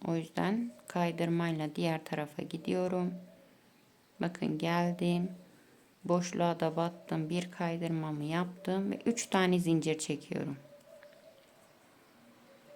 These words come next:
İki, üç tane zincirimi çektim. Tığımın üzerine doladım. Bakın, aynı yere, kaydırmayla girdiğim yere battım. İkili trabzanlarımı yapıyorum.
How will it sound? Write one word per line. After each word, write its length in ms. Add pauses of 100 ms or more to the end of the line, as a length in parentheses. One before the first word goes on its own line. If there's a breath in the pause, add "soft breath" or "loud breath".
(600)
İki, 720 (1700)
üç 240
tane 380
zincirimi 580
çektim. 480
Tığımın 500
üzerine 500
doladım. 600 (440 loud breath)
Bakın, 300
aynı 400
yere, 300
kaydırmayla 760
girdiğim 580
yere 320
battım. 760 (1080 soft breath)
İkili 360
trabzanlarımı 880
yapıyorum. 560